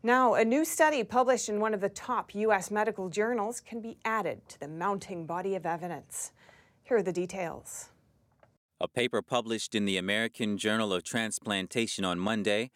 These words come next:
Speaker 2: lays out evidence that doctors in China removed organs for transplants from living humans and killed them in the process. According to the study, the authors reviewed thousands of Chinese medical publications written by transplant surgeons on heart and lung procurement.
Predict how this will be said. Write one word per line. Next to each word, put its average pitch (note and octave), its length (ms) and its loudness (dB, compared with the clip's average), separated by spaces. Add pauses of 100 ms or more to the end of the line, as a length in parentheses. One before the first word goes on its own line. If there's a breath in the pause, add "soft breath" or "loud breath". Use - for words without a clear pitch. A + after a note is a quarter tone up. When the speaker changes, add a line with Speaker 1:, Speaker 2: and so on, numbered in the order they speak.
(140)
Speaker 2:
lays C3 320 0
out C#3+ 220 2
evidence C#3 480 0
that F#2+ 240 0
doctors A2 480 -2
in G#2 160 0
China A#2+ 400 -2
removed F#2 480 0
organs G2+ 420 2
for F#2+ 160 0
transplants A#2+ 760 -4
from F#2+ 220 -2
living A2 260 2
humans F#2+ 600 -2 (280 loud breath)
and D#2+ 160 -6
killed C#3 280 2
them G#2+ 120 0
in G2+ 100 -2
the F#2+ 60 -2
process. - 760 -4 (320)
According D3 400 2
to C3+ 100 -2
the G#2 80 0
study, G2 480 0 (160)
the F2+ 100 0
authors G2+ 440 0
reviewed G2 360 2
thousands A2+ 460 -2
of F#2 140 -6
Chinese G#2+ 440 -4
medical G#2+ 360 -2
publications F#2 800 -2 (240 soft breath)
written B2+ 260 2
by G#2 160 2
transplant A#2 720 -4
surgeons F2+ 500 0
on F2+ 140 0
heart G#2 320 0
and F2 140 -4
lung A2 180 -2
procurement. E2 680 -4